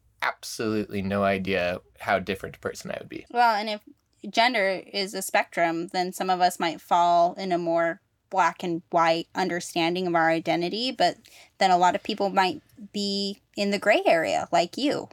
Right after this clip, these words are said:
Speaker 2: which means you would have been more susceptible to being molded and pushed along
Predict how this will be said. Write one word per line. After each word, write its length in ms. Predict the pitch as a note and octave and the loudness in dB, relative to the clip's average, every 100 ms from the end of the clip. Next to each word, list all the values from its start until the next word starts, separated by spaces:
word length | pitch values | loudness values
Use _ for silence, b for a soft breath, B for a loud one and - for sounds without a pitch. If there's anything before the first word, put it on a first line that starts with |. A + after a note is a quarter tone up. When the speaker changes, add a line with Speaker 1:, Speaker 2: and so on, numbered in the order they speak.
| _ - | _ -4
Speaker 2:
which 260 | G#3 - | -4 -2
means 300 | G#3+ G#3 G#3 | -4 -4 -4
you 120 | G#3 | -4
would 140 | A#3 C4 | -2 -2
have 100 | C4 | 0
been 140 | A3 | 0
more 180 | A3 G#3+ | 0 -2
susceptible 640 | - G#3 G3+ - G3+ F#3 | -2 0 0 0 0 0
to 120 | F3 F#3 | 0 -4
being 260 | G3 F3+ | -2 2
molded 340 | E3+ F3+ F#3+ F3 | 4 4 2 0
and 160 | E3+ - | -2 -2
pushed 280 | F#3+ - F3+ | -4 -2 -2
along 500 | E3 E3+ F3+ F3 | 0 2 2 0